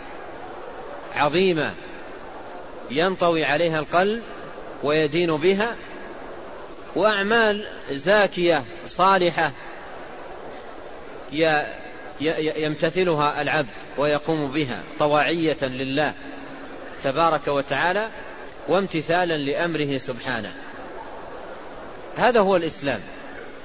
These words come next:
وهذه هي حقيقته،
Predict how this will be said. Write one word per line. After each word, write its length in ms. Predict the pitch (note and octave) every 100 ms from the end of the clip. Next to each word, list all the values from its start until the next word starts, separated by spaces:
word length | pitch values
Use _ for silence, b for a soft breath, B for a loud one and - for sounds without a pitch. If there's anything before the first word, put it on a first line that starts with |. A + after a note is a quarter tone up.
| - - - - - - - - -
وهذه 440 | C#3 F#3+ A3 G3
هي 220 | G3+ F#3+
حقيقته، 840 | D#3 F3 - F3+ F3 D#3+ D3 E3